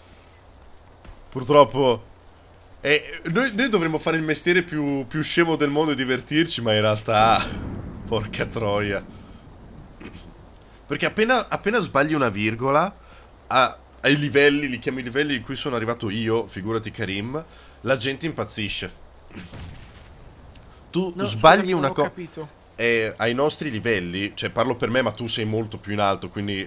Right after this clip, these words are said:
Speaker 1: è ancora
Speaker 2: Sì.
Speaker 1: tu in un video dici una cosa un po' ambigua, neanche sbagliata, un po' ambigua, e la fine.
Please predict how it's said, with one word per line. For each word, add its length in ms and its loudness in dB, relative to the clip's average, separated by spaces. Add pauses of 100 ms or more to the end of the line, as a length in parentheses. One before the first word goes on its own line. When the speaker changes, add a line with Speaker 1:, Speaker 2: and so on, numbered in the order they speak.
(100)
Speaker 1:
è 100 -8
ancora 240 -4
Speaker 2:
Sì. 100 -6 (300)
Speaker 1:
tu 100 0
in 80 2
un 100 2
video 260 -2
dici 580 -4
una 240 -2
cosa 440 2 (360)
un 180 -4
po' 140 6
ambigua, 480 0
neanche 260 0
sbagliata, 420 -2
un 80 -4
po' 120 0
ambigua, 580 -4 (460)
e 80 0
la 100 4
fine. 380 -6